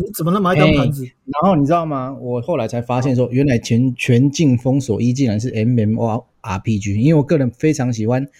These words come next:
Speaker 2: 射击游戏，而且它还是第三人称肩后视角的末日型，末日类的，末日的射击游戏，我觉得很有趣，你知道吗？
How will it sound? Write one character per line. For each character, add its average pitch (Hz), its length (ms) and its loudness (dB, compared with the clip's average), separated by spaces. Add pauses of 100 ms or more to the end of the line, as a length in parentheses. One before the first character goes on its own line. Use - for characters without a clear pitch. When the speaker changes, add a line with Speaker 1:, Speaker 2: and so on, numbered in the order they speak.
(240)
Speaker 2:
射 143 220 -2
击 120 100 -10
游 110 100 -6
戏， 127 200 -6
而 147 100 0
且 135 140 -2
它 135 160 -4
还 123 120 0
是 127 140 0
第 123 320 0
三 135 220 0
人 113 120 2
称 123 220 0
肩 202 320 -2
后 185 220 -2
视 131 240 -4
角 107 280 -4 (280)
的 120 160 2
末 147 340 4
日 151 160 2
型， 113 240 -2
末 147 320 2
日 147 360 4
类 131 340 2
的， 107 220 0
末 156 220 4
日 156 140 4
的 127 100 2
射 123 220 0
击 110 140 0
游 101 120 -2
戏， 110 140 -4
我 117 80 0
觉 139 100 0
得 139 140 2
很 131 160 4
有 135 140 2
趣， 139 160 -4
你 107 100 -2
知 107 80 -4
道 117 140 -2
吗？ 98 180 -6